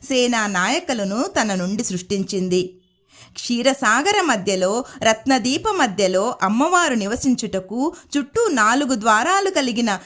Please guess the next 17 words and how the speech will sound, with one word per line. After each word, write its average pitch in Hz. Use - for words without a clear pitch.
ఏడు 262
ప్రాకారాల 254
మధ్య 202
తొమ్మిది 254
అంతస్తుల 330
భవనాన్ని 208
మయుడు 247
నిర్మించి 214
ఇచ్చాడు. 185
సంతోషించిన 226
అమ్మవారు 220
తన 254
నుండి 240
పుట్టిన 254
శ్యామలాదేవిని 254
మంత్రిగా 196
చేసుకుని, 269